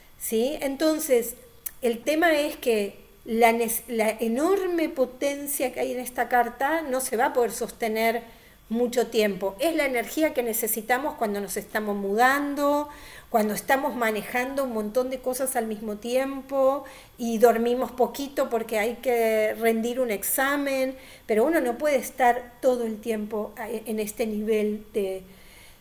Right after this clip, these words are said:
de, porque da una cosa casi omnipotente,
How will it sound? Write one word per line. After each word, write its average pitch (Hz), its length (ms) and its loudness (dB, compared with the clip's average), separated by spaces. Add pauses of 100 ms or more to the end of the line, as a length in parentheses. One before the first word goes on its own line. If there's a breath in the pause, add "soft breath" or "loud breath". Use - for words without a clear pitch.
de, 208 340 -2 (480)
porque 214 260 0
da 220 100 4
una 277 200 0
cosa 294 280 -4
casi 294 300 -2
omnipotente, 202 1120 -4